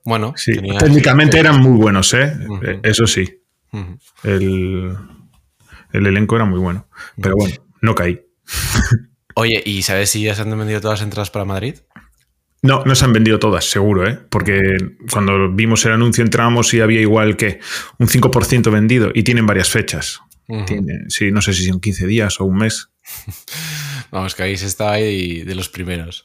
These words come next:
Speaker 1: pero
Speaker 2: <laughs> ¿Verdad
Speaker 1: está
Speaker 2: que
Speaker 1: bien,
Speaker 2: sí?
Speaker 1: está bien. Hombre, si es algo a lo que quieres ir, evidentemente, ya esa entrada cuanto antes, ¿eh? Yo lo entiendo, yo soy igual. <laughs>
Speaker 2: Sí, sí.
Speaker 1: Muy bien.
Speaker 2: ¿Y tú qué? ¿Qué te cuentas?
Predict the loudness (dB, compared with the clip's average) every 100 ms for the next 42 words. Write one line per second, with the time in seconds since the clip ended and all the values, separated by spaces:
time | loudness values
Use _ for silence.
0 | -12 -4 2 4 4 2 2 4 4 4
1 | 4 4 4 2 2 2 2 -2 -2 -2
2 | -4 -2 0 0 0 0 -2 -2 -2 -2
3 | -4 -2 -4 -6 -6 -4 0 0 0 -2
4 | -6 -2 2 4 4 2 2 2 2 -2
5 | -8 -8 -10 -10 -16 -12 -10 -10 -10 -12
6 | -12 -10 -6 -6 -6 -8 -12 -14 -16 -8
7 | -8 -6 -12 -12 -20 -12 -8 -4 -4 -6
8 | -8 -6 -2 -2 -2 -6 -6 _ _ -10
9 | -6 -6 -6 -4 -4 -4 -6 -4 0 2
10 | 4 4 2 0 -2 -2 0 0 2 2
11 | 2 -2 -4 -8 -10